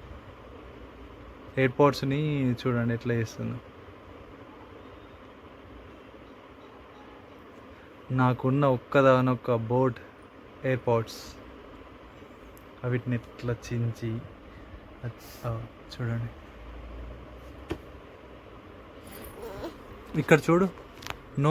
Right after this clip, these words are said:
చెప్పు. ఆ, పెట్టు, నువ్వే పెట్టు, పెట్టేసేయ్. ఫ్రెండ్స్కి హాయ్ చెప్పు. హాయ్ ఫ్రెండ్స్.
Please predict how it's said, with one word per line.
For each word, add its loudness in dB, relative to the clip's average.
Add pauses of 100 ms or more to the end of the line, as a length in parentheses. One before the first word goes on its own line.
(140)
చెప్పు. 6 (880)
ఆ, 8 (140)
పెట్టు, 12 (260)
నువ్వే 12
పెట్టు, 8 (1300)
పెట్టేసేయ్. 12 (4000)
ఫ్రెండ్స్కి 10
హాయ్ 12
చెప్పు. 8 (300)
హాయ్ 10 (100)
ఫ్రెండ్స్. 10